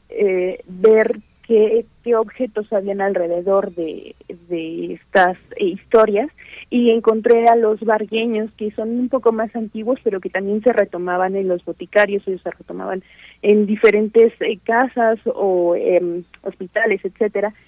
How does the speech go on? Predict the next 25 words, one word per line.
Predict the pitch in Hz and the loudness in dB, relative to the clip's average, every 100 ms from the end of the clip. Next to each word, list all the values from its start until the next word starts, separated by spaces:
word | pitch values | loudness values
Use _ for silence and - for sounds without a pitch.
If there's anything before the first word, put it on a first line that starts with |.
| _ | _
y | 226 | -4
me | 233 240 | -2 0
di | 254 | -2
cuenta | 262 247 247 | -2 0 0
que | 233 | 0
este | 233 254 | 0 0
objeto | - - 220 202 - - | 0 -2 -4 -4 -6 -4
existía | 208 - 214 233 | -4 -4 -6 -2
en | 233 | -2
diferentes | 233 - 214 214 220 | -2 -2 -2 -2 -2
espacios | 214 - 247 233 220 - | -4 -2 -4 -2 -4 -6
y | 240 220 | -8 -6
que | - 214 | 0 0
era | - 226 226 226 | 4 2 2 0
el | 233 220 | 0 0
ideal | 240 208 180 208 302 - | 0 -2 2 2 2 0
para | 233 196 | -2 -2
representar | 190 196 185 180 - - | -4 -8 -8 -8 -10 -6
esos | 311 349 330 | -4 0 -2
espacios | 285 - 262 247 254 220 | -2 -4 -6 -4 -8 -2
dentro | 302 311 247 | 0 0 -2
de | 208 | -2
ese | 214 214 | -4 -4
mismo | 202 196 190 | -4 -4 -8
teatrino | 180 170 226 196 202 | -10 -6 -4 -2 -4